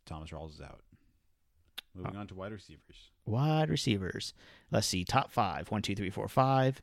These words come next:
Speaker 1: Typical.
Speaker 2: Brown, Jones, Green, Beckham, if he plays.
Speaker 1: I don't know about Cooper in top five. That's kind of ridiculous.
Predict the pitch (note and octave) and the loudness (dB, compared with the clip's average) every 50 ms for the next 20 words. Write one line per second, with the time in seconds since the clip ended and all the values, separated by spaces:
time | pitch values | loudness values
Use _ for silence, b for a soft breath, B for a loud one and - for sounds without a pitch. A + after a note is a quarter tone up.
0 | _ - - - - - - E2+ E2 _ _ _ _ _ _ _ - A2 B2+ B2+ | _ -20 -20 -20 -20 -20 -20 -20 -20 _ _ _ _ _ _ _ -2 2 4 6
1 | B2+ C3 B2+ B2 B2 B2+ A#2+ - - B2 A2+ B2 A2+ A2+ A2+ A2 A2 A2 A2 A#2+ | 8 8 8 8 6 4 4 0 -4 2 6 6 8 8 8 6 6 4 2 0
2 | - - A2 G#2+ G#2+ G#2+ G#2+ G#2+ G#2+ G#2+ G2+ - _ _ _ - G#2+ G2+ - - | -2 0 2 4 4 4 4 4 2 0 -2 -4 _ _ _ 2 2 2 4 2
3 | A2 A2 A2 G#2+ - _ _ - - G2+ - A2 A2 - G#2+ G#2 G#2 G#2+ G#2+ - | 2 2 2 0 -2 _ _ -8 -6 -4 -4 -4 -2 -2 -2 0 0 -2 -4 -4
4 | - - _ _ _ - - E3+ F3+ G3+ G3 F#3 F3 D#3 A#2 - - D3+ C3 B2 | -8 -14 _ _ _ -12 -10 -8 -6 -4 -4 -2 -2 -2 -4 -4 -4 -4 -2 -2
5 | A2+ G#2+ G2 F#2+ G2+ E2+ F#2 - F2+ E2+ D#2 D#2 - - _ _ _ _ _ _ | -2 -4 -4 -6 -8 -10 -10 -10 -10 -10 -10 -12 -14 -20 _ _ _ _ _ _
6 | _ _ _ _ _ _ _ - A#2+ A#2+ - - C#3+ C3+ A2+ G#2 F2+ F2 - - | _ _ _ _ _ _ _ -14 -12 -12 -8 -8 -8 -6 -6 -8 -10 -12 -14 -16
7 | - - - - - - - | -20 -20 -20 -20 -20 -20 -20